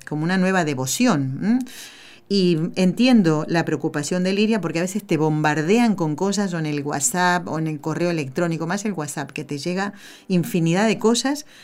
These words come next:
y ella no está segura de esto, ¿no? De, de, de que esto sea, eh, realmente recto. Así que vamos a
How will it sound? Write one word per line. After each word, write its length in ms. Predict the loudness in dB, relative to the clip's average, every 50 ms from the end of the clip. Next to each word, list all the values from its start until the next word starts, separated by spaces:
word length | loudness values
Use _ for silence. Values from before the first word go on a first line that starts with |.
| -20 -20 -20 -20 -14 -4 0
y 200 | 2 4 6 6
ella 220 | 6 6 4 4
no 80 | 4 2
está 240 | 2 0 0 -2
segura 420 | 0 0 0 2 2 2 2 2 0
de 180 | 0 0 0
esto, 360 | 0 -2 -4 -6 -6 -6 -4 -4
¿no? 200 | -2 -2 -2 -2
De, 200 | -2 -2 -4 -4
de, 200 | -6 -6 -6 -6
de 140 | -6 -4
que 80 | -4 -4
esto 220 | -6 -4 -4 -6
sea, 420 | -4 -2 0 0 2 2 2 0 -4 -8 -18 -20 -20 -16 -8
eh, 540 | -6 -4 -2 -2 -2 -2 -4 -4 -6 -6 -4
realmente 800 | -4 -4 -2 -2 -2 -2 0 0 0 0 -2 -2 0 -2 -2 0
recto. 640 | 4 6 6 6 6 4 0 -10 -6 -6 -6 -6 -6 -10 -18 -20 -20 -14 -6
Así 260 | -6 -6 -2 -2 -2
que 260 | 0 0 0 0 -2 -8 -12 -6
vamos 500 | 0 0 2 2 0 -2 -2 -2 -2 -2
a 320 | 0 0 0 0 0